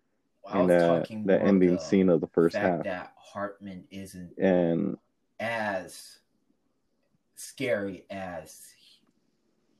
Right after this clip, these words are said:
Speaker 1: he, most people see him as, because he is, when he, when people do good, he ca-, he, uh, praises them, right?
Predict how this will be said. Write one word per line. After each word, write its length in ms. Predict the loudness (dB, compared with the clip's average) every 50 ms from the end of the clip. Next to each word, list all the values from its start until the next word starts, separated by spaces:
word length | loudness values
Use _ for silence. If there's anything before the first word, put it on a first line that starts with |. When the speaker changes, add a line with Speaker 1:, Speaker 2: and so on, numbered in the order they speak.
| _ _ _
Speaker 1:
he, 600 | _ _ _ _ -20 -20 -18 -16 -16 -16 -16 -18 -14
most 280 | -12 -10 -10 -10 -10 -14
people 260 | -16 -18 -18 -18 -18
see 240 | -18 -16 -14 -14 -14
him 260 | -14 -14 -16 -18 -16 -16
as, 360 | -16 -16 -16 -16 -18 -20 -20 _
because 280 | -20 -20 -18 -20 -20 -20
he 220 | -16 -12 -10 -8 -8
is, 300 | -10 -10 -14 -18 -20 _ _ _ _ _ _ _ _ _ _ _ _ _ _ _ _ _ _ _ _ _ _ _ _ -4
when 160 | -2 -2 -2
he, 560 | -4 -6 -6 -6 -6 -6 -8 -10 -10 -12 -14 _ _ _ -8
when 240 | -4 -4 -4 -4
people 320 | -8 -12 -14 -14 -14 -14 -16
do 240 | -14 -12 -10 -10 -10
good, 340 | -8 -8 -6 -6 -6 -8 -10
he 280 | -14 -16 -16 -14 -14 -16
ca-, 340 | -16 -16 -14 -14 -14 -14 -16
he, 260 | _ _ -18 -16 -14 -12
uh, 200 | -14 -14 -14 -18 -20 _
praises 400 | _ -16 -14 -14 -14 -14 -18 -20
them, 260 | -20 -20 -20 -20 -20 _ _ -20
right? 180 | -20 -20 -20